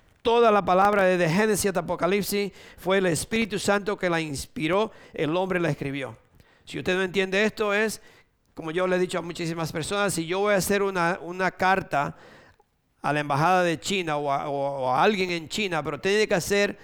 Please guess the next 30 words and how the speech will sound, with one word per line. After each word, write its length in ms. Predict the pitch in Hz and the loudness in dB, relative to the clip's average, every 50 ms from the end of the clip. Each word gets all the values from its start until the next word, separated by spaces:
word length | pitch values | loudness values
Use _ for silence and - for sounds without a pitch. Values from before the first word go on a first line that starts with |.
| - _ _ | -20 _ _
tiene 260 | - 196 202 202 208 196 | -2 -2 0 0 0 0
que 80 | 202 | 0
hacer 260 | 185 160 147 180 180 | 0 0 0 0 0
en 180 | 170 160 156 139 | 0 -2 -4 -6
chino. 360 | - - 233 226 202 185 170 | -4 -2 -2 0 -2 -2 -4
Yo 140 | 160 165 190 | -4 -4 -6
no 120 | 196 185 | -6 -6
sé 160 | 147 175 190 196 | -6 -4 -6 -4
ni 140 | 196 185 | -4 -4
siquiera, 520 | 156 170 165 135 170 190 190 190 185 175 - - - _ _ _ | -4 -4 -4 -2 0 2 4 4 2 0 -4 -10 -20 _ _ _
yo 160 | - 156 180 175 | -6 -6 -4 -2
para 200 | 190 180 180 175 | 0 0 0 0
mí 140 | 185 180 | -2 -2
son 160 | 151 170 180 180 | -4 -4 -8 -8
muñequitos, 760 | 185 175 160 143 - 151 151 131 - - - - - - - _ _ _ _ _ _ _ - - _ _ _ _ _ _ _ | -8 -8 -8 -8 -6 -6 -8 -8 -10 -18 -18 -18 -20 -20 -20 _ _ _ _ _ _ _ -20 -20 _ _ _ _ _ _ _
la 100 | - - | -6 -4
letra 300 | 143 156 160 151 160 147 | -4 -4 -2 -2 -4 -4
china. 360 | - - 160 147 120 110 107 113 _ _ _ _ _ - | -2 -4 -6 -6 -8 -12 -16 -18 _ _ _ _ _ -14
<laughs> 640 | - - - - - - - - - - - - - | -14 -10 -4 -4 -4 -4 -4 -8 -10 -10 -14 -12 -4
Sí, 280 | - 202 220 - - - - - - - - - | -2 -2 -2 -2 -4 -12 -20 -20 -20 -18 -10 -4
entonces 480 | - 180 185 175 240 240 220 202 196 147 | -2 -2 0 0 0 0 2 2 0 0
si 100 | 175 185 | 0 0
yo 160 | 196 226 208 | 0 -2 2
tengo 260 | - 240 247 262 247 | 2 4 4 4 2
que 100 | 190 220 | 2 0
escribir 440 | 208 175 - - - 190 185 196 226 | -2 -2 -2 -2 0 0 0 2 2
esa 260 | 247 233 - 226 202 | 2 4 4 2 0
carta 420 | - - 220 220 208 180 - 185 175 | 2 2 2 2 2 0 0 0 0
en 160 | 170 160 147 | -2 -4 -8
chino, 600 | - - - 247 185 156 151 160 202 247 - | -6 -4 -2 -2 -4 -4 -4 -4 -4 -6 -6